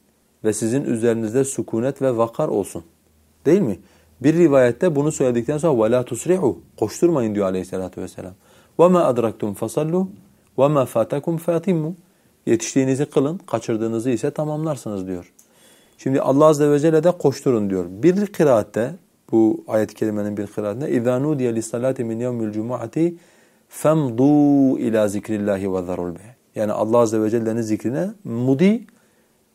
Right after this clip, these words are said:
e, sa'i gibi koşmak anlamına gelmez. Yürümek, seyretmek, oraya gitmek, geçip gitmek anlamına gelir. Bir ikinci kıraat, sa'i kelimesinden kastedilenin koşuşturmak değil de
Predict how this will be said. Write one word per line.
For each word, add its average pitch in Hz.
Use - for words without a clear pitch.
e, 104
sa'i 156
gibi 156
koşmak 143
anlamına 131
gelmez. 104
Yürümek, 123
seyretmek, 120
oraya 123
gitmek, 113
geçip 127
gitmek 113
anlamına 92
gelir. 95
Bir 165
ikinci 151
kıraat, 139
sa'i 160
kelimesinden 131
kastedilenin 131
koşuşturmak 127
değil 165
de 170